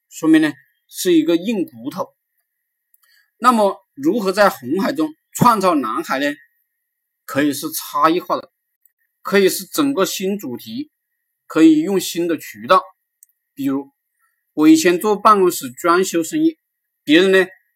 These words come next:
都用传统的业务员跑街或者打电话的方式接业务，而我呢用网站做S E O优化，做竞价，三个人的投入，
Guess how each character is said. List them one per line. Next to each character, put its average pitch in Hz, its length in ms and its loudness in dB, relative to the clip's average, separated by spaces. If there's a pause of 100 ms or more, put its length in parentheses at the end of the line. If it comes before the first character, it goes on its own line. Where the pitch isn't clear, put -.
(200)
都 175 140 0
用 202 180 0
传 123 380 -4
统 165 100 -4
的 143 80 -2
业 165 180 -2
务 180 140 2
员 127 180 -4
跑 113 200 -14
街 151 300 -4 (380)
或 208 220 -2
者 - 220 -8 (320)
打 110 160 -6
电 190 220 0
话 180 120 -2
的 143 80 -2
方 139 160 -6
式 139 120 -14
接 135 200 -6
业 151 180 0
务， - 200 -8 (480)
而 185 200 4
我 131 160 0
呢 165 160 2 (220)
用 202 180 -6
网 117 200 -4
站 185 120 0 (640)
做 196 200 -2 (120)
S 202 280 -4
E 147 220 -2
O 147 220 -4 (140)
优 147 180 0
化， 151 140 -2 (1200)
做 190 140 0
竞 190 180 -2
价， 185 160 4 (480)
三 185 360 6
个 220 60 0
人 196 100 2
的 151 100 2
投 131 160 -8
入， 147 160 -8